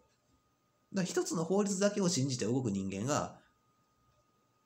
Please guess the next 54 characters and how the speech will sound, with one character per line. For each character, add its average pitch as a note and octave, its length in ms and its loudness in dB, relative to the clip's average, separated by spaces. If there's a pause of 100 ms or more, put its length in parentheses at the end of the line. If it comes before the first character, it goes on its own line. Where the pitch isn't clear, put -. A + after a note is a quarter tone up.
(120)
お-、 D#3 220 -2
そ D3 140 2
の C#3+ 60 2
司 D#3 120 0
法 E3+ 180 6
警 D#3+ 140 2
察 D3+ 180 0
官 G2+ 140 -2
と D3 80 -2
は A2 80 2
呼 B2 160 4
べ C3 80 4
な A#2+ 120 4
い G#2 120 0
人 G2+ 200 -4
間 A2+ 120 0
な F2 80 -4
ん - 20 -14
で E2+ 60 -12
す - 100 -10
よ。 - 80 -10
っ - 40 -20 (460)
て A3 60 -2
い B3 80 4
う B3+ 80 4
の G3 140 2
は、 A3 260 0 (160)
裁 B3+ 220 4
判 A2+ 260 2
を G2 40 0
実 A#2 260 -2
際 C#3+ 100 2
し - 20 -4
た D#3 120 0
こ G2+ 80 -2
と F#2 80 -2
あ F#2+ 40 -2
る G2+ 80 -2
人 - 140 -6
だ F2+ 80 -4
っ - 20 -12
た E2 60 -4
ら G2 60 -2
わ A#2 80 -2
か C3 100 2
る B2+ 80 2
と F2+ 100 -4
思 F#2+ 160 -4
い G2 40 -2
ま G2 100 -2
す F#2+ 100 -6
け E2+ 120 -8
ど F2+ 80 -6
も、 G#2 320 -4